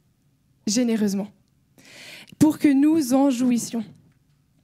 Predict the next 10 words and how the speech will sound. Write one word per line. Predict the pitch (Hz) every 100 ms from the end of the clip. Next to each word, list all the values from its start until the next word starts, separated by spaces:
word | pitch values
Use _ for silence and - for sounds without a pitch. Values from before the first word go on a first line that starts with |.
| _ - - - -
Recommande-leur | - 359 381 359 359 294 320 320
de | 262
faire | 294 277
le | 254
bien, | 220 240 285 381 -
d'être | 226 254 247 -
riche | 269 254 311 359 - - -
en | 226 233
œuvres | 262 233 214
bonnes, | 190 220 254 226